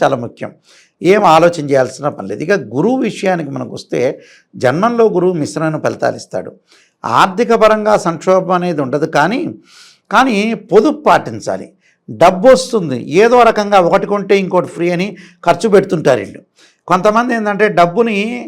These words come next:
సద్వి-, ఇక్కడ టోటల్గా ఫెయిల్ అయ్యేది ఏంటంటే ప్రజల్లో డబ్బును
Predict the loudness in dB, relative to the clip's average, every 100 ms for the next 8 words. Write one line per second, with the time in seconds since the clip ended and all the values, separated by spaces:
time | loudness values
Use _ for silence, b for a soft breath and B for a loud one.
0 | b b b -2 0 0 -2 -8 -2 0
1 | 0 4 4 4 0 4 4 2 0 0
2 | 0 0 -2 -6 -6 -4 -2 -2 -2 -2
3 | -2 -2 b b b -8 2 2 4 0